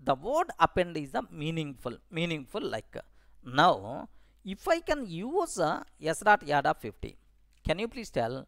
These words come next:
where fifty is going to be add? Is there any guarantee fifty is always going to add at last? Ah, is there any guarantee fifty is always going to add at last? No, no, it can be anywhere. That's why here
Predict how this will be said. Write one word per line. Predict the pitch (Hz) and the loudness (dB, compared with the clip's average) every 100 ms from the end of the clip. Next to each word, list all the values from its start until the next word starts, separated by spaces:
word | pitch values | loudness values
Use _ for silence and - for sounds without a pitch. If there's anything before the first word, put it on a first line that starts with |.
| _ 151 | _ 4
where | 196 262 | 8 8
fifty | 233 196 247 | 6 -6 -6
is | 220 | -8
going | - 185 | -6 -6
to | 190 | -4
be | 165 | 0
add? | 190 - _ _ _ _ _ - - _ | -2 -2 _ _ _ _ _ -20 -20 _
Is | 151 180 | -10 0
there | 196 196 | 2 2
any | 220 285 185 - | 0 -6 -6 -6
guarantee | 143 139 170 202 208 208 - 302 285 139 - 226 _ _ | 2 4 4 2 -2 -6 -4 0 0 -2 -6 -16 _ _
fifty | - 208 311 277 | -8 -6 -4 4
is | 240 | 4
always | 214 262 | 4 -2
going | - 240 | -4 -4
to | 233 | 4
add | 233 226 - | 4 4 -4
at | 175 | -2
last? | 202 226 - - - _ _ _ _ _ _ _ _ _ - - - | 2 2 0 -12 -14 _ _ _ _ _ _ _ _ _ -20 -20 4
Ah, | 247 302 - - - - - 170 | 4 4 -2 -8 -10 -8 -6 -4
is | 160 | 2
there | 196 | 0
any | 240 294 | 2 -4
guarantee | 151 135 170 220 226 262 220 - - - | 2 4 6 4 0 -4 -4 -4 -16 -4
fifty | 226 - 294 | -4 -2 0
is | 262 | 2
always | 220 269 - | 2 0 -6
going | 254 | -6
to | 220 | 2
add | 233 247 | 2 4
at | 233 | 2
last? | 233 233 - - 143 | 2 2 0 -10 -8
No, | 143 156 147 127 113 _ 151 | -2 2 2 2 -6 _ -2
no, | 185 185 135 - _ | 2 2 2 -6 _
it | 139 - | -12 0
can | 170 175 | -2 0
be | 165 139 | -4 -4
anywhere. | 135 131 123 139 131 113 - - | -6 -6 0 2 2 0 -10 -2
That's | 117 - | -2 0
why | 190 285 381 - - | 0 0 -4 -14 4
here | 180 254 214 123 | 6 8 6 4